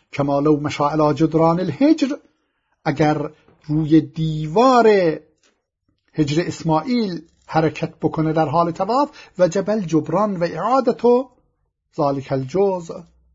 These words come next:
اون بخش رو، مقدار رو، هم چند متر، پنج متر، ده متر، هر چی از روی دیوار حرکت کرده باید برگرده، از همونجا بیرون دیوار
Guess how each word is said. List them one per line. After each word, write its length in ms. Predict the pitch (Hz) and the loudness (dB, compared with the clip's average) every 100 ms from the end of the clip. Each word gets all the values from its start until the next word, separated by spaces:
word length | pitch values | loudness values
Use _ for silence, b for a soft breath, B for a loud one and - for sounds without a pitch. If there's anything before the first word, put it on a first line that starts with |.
| _ _ _ _ - | _ _ _ _ -10
اون 140 | 135 | -8
بخش 540 | 120 143 214 - - - | -6 -4 -4 -6 -10 -6
رو، 200 | 254 254 | -4 -4
مقدار 560 | 160 135 131 139 196 | -6 -6 -6 -4 -4
رو، 100 | 233 | -4
هم 100 | 175 | -6
چند 380 | 156 - 135 131 | -8 -10 -8 -8
متر، 220 | 127 - - b b | -10 -14 -20 b b
پنج 200 | - 160 | -6 -4
متر، 180 | 156 139 | -4 -4
ده 180 | - 160 | -4 -4
متر، 320 | 156 135 _ _ _ _ _ _ _ _ _ _ _ _ _ _ _ _ _ _ - | -4 -10 _ _ _ _ _ _ _ _ _ _ _ _ _ _ _ _ _ _ -2
هر 160 | 254 | -2
چی 420 | - - 160 139 _ _ _ _ _ _ _ _ _ _ _ _ _ _ _ _ _ _ _ _ _ _ _ _ _ _ | -2 -6 -8 -10 _ _ _ _ _ _ _ _ _ _ _ _ _ _ _ _ _ _ _ _ _ _ _ _ _ _
از 140 | 165 143 | -8 -2
روی 160 | 156 | -2
دیوار 340 | 139 165 156 123 | -2 -4 -2 -2
حرکت 420 | 156 135 147 - | -4 -6 -8 -8
کرده 220 | 147 208 | -8 -6
باید 220 | 208 165 | -8 2
برگرده، 560 | 214 247 254 233 226 208 | 6 6 6 4 4 2
از 140 | 165 | -2
همونجا 480 | 131 277 262 202 226 | -4 -2 -2 -2 -6
بیرون 460 | 226 151 139 147 135 | -6 -8 -6 -4 -4
دیوار 720 | 143 139 170 180 160 147 | -6 -2 4 4 2 -4